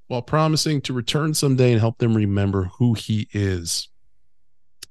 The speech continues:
When he has to say goodbye to his fucking friends, it's, uh, again, it's, it's, it's part and par-, parcel for this character to make the big sacrifices and stuff, but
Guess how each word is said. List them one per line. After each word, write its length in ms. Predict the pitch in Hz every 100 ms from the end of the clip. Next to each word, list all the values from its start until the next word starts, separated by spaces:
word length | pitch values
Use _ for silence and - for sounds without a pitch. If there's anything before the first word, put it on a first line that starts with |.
| -
When 140 | 120 123
he 100 | 127
has 180 | 156
to 100 | 147
say 180 | 139 143
goodbye 380 | 139 117 120 117
to 120 | 113
his 120 | 104
fucking 400 | - 107 98 92
friends, 640 | 92 95 95 95 92 - - - - - - - -
it's, 360 | 101 101 - -
uh, 380 | 98 101 101 98 - - - -
again, 360 | 127 180 139
it's, 220 | 98 98 -
it's, 460 | 104 - - - -
it's 240 | 110 -
part 260 | - 143 139
and 60 | 123
par-, 200 | 135 131 - -
parcel 420 | 139 127 - 110
for 140 | 113
this 140 | 107 107
character 420 | 117 110 104 101
to 320 | - - 98 101
make 320 | 107 104 -
the 80 | 98
big 220 | 95 95
sacrifices 760 | - 104 98 92 98 92 -
and 140 | 95 92
stuff, 220 | 98 95 -
but 300 | 98 92